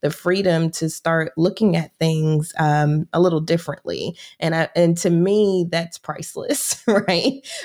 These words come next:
Um, just being able to have that freedom and look at things differently, I feel like it's priceless. So,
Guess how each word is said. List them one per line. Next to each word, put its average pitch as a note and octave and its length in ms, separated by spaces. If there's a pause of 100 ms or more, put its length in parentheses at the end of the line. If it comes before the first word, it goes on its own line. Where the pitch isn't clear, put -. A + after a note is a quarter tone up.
Um, E3 320
just F3+ 260
being F3+ 240
able E3+ 240
to E3+ 140
have E3 220
that D#3 200
freedom D3+ 540
and D3+ 240
look D#3 220
at D#3 220
things C#3+ 280
differently, G#2 640
I C#3+ 60
feel D3 240
like D3+ 240
it's - 180
priceless. - 680
So, D#3+ 360